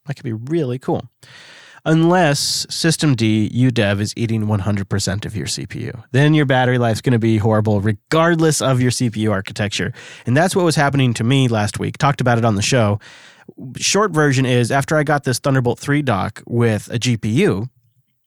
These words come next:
and I installed the NVIDIA drivers, and, um, then d-, disconnected my system and booted it without the dock connected, systemd U dev went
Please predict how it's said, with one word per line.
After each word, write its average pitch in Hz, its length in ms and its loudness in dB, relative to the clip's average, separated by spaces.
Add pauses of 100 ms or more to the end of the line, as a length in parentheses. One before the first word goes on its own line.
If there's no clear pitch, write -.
(120)
and 127 140 2
I 117 40 2
installed 113 360 0
the 113 100 2
NVIDIA 147 340 2
drivers, 101 640 -4 (880)
and, 107 600 0
um, 87 600 -6 (340)
then 113 600 0
d-, - 160 -14
disconnected 143 720 0
my 113 120 2
system 107 340 -2
and 98 160 -4
booted 139 320 2
it 98 140 -4
without 113 560 -2
the 139 140 0
dock 139 320 0
connected, 113 580 -2 (500)
systemd 180 440 0 (200)
U 175 200 2
dev 107 400 -4 (300)
went 117 280 0